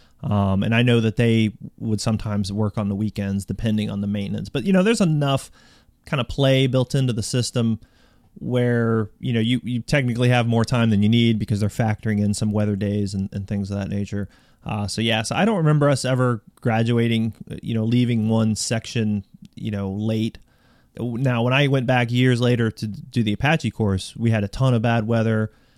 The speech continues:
So we, we almost did have to run through, like, a Christmas break. You know, we were supposed to be done before Christmas, and they almost had us come back after 'cause we were running out of time.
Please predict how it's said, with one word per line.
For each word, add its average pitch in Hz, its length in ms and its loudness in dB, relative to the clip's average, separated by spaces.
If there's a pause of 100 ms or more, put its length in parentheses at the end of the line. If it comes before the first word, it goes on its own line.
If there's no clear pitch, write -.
(100)
So - 180 -2
we, 120 240 2
we 123 200 4
almost 120 360 4
did 123 220 4
have 104 220 0
to 107 80 0
run 104 300 2
through, 107 260 -2
like, 101 180 -2
a 92 80 -8
Christmas 110 400 -2
break. 92 320 -8
You 101 60 -4
know, 95 100 -4
we 98 80 -6
were 101 40 -6
supposed 101 220 -4
to - 40 -10
be 107 80 -2
done 101 200 0
before 101 280 -6
Christmas, 95 480 -8
and 90 120 -8
they 95 80 -4
almost 101 280 -8
had 101 120 -4
us 98 120 -8
come 98 180 -4
back 95 260 -6
after 98 500 -8
'cause 98 120 -12
we 95 100 -8
were 95 80 -6
running 98 240 -6
out 95 120 -8
of - 60 -14
time. 101 380 -4